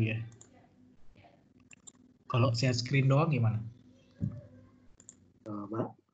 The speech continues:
Speaker 1: Nih, udah muncul belum PowerPoint-nya? Belum juga?
Speaker 2: Belum ya, apa nunggu dulu ya?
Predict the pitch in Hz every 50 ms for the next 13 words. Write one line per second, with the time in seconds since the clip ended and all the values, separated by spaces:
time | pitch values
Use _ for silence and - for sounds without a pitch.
0 | - _ _ _ _ - - - - - - - - - - - - - - -
1 | 131 131 120 110 - - - - - - - - - - - 151 135 135 135 151
2 | 160 156 - 196 190 160 131 110 110 110 - - 139 135 - 139 135 120 113 110
3 | 127 131 139 156 143 120 - - - - - - - - - _ _ _ _ _
4 | - - - - - - - - - - - - - - - - - - - -
5 | - - _ - 131 131 131 120 120 120 123 123 - 143 139 139 139 139 139 135
6 | 143 139 143 156 151 135 117 - -